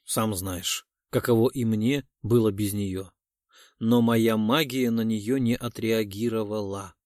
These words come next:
А это означает..."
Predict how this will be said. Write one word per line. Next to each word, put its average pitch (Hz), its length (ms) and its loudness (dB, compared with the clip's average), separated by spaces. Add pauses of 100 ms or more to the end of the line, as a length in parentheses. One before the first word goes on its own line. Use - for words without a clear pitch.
(560)
А 113 240 -2
это 127 480 -2
означает..." 117 1200 -6